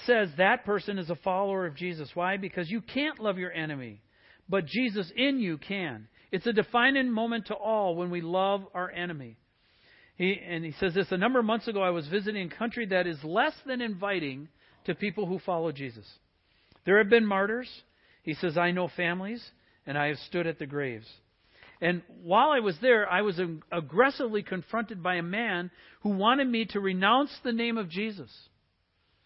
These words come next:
I told him that I would never do that.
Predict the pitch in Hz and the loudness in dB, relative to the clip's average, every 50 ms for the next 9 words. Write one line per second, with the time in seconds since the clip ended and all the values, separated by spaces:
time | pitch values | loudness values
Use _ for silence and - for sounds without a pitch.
0 | _ _ _ _ - 160 190 180 - - 226 262 285 285 240 214 202 185 165 185 | _ _ _ _ 2 4 4 4 4 6 8 8 8 6 4 2 0 2 2 2
1 | 196 196 185 180 185 185 196 185 180 190 208 214 214 208 160 156 202 220 208 196 | 2 4 4 2 2 2 2 0 0 0 0 0 0 -2 -2 -2 -4 -2 -2 -2
2 | 147 120 120 - | -4 -4 -6 -10